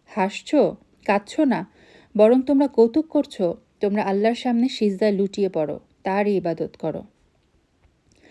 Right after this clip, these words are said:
সূরা কমার, এটি মাক্কি সূরা, আয়াত সংখ্যা পঞ্চান্ন, রুকু সংখ্যা তিন।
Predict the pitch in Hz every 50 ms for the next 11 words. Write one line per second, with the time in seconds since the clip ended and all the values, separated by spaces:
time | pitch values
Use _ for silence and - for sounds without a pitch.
0 | - - - - - _ - - - 247 233 226 254 277 277 - 226 202 185 190
1 | 180 196 214 - _ _ _ _ _ - 240 233 - 269 247 233 214 214 - -
2 | 277 269 - 247 226 214 233 285 320 - - _ _ - 214 214 220 220 220 -
3 | - 214 214 214 240 214 220 196 185 185 190 - 220 220 220 208 202 247 285 -
4 | - _ _ _ - 214 202 208 - 202 202 - 214 202 202 208 - 254 233 -
5 | 190 180 160 -